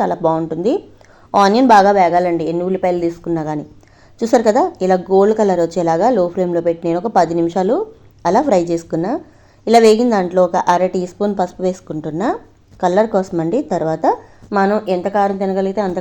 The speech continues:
కారం అండి, పులుసు కదా, కొంచెం కారం ఎక్కువగా ఉంటే బాగానే ఉంటుంది. నేను ఒక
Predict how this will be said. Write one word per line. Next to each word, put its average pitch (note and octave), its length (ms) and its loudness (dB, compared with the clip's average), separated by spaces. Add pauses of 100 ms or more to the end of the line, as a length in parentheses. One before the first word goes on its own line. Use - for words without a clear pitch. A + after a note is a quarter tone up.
కారం F3 220 -2
అండి, E3 180 -6
పులుసు F3+ 280 -6
కదా, A#3+ 180 -2
కొంచెం F#3 260 -6
కారం F3+ 240 0
ఎక్కువగా F3+ 300 -4
ఉంటే F3 220 -4
బాగానే E3 300 -2
ఉంటుంది. D#3 280 -6 (600)
నేను A#3 140 2
ఒక B3 80 4